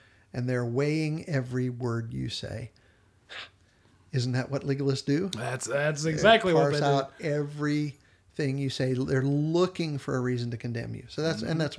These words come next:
Speaker 1: that's what they're doing here.
Speaker 2: And who, who comes to Jesus' rescue? Good old Simon.
Speaker 1: Yeah,
Speaker 2: Is,
Speaker 1: yeah.
Speaker 2: is there a problem over here?
Speaker 1: Yeah, right,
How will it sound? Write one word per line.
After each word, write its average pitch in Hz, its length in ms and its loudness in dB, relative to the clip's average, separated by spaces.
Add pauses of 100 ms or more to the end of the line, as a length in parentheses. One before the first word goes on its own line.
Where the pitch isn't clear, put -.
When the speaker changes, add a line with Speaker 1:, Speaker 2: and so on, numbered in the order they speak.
Speaker 1:
that's 143 220 -4
what 123 120 -8
they're 110 80 -6
doing 117 240 -10
here. 120 240 -10 (140)
Speaker 2:
And 123 100 -6
who, 139 140 2
who 139 260 -2
comes 156 320 2
to 139 80 -6
Jesus' 147 500 -2
rescue? 160 440 -2
Good 123 180 -4
old 143 160 -4
Simon. 170 400 -4 (840)
Speaker 1:
Yeah, 170 340 6
Speaker 2:
Is, 208 100 8
Speaker 1:
yeah. 165 200 8
Speaker 2:
is 175 160 4
there 180 160 8
a 156 40 4
problem 180 360 6
over 196 180 8
here? 214 300 6
Speaker 1:
Yeah, 139 300 0 (100)
right, 135 320 2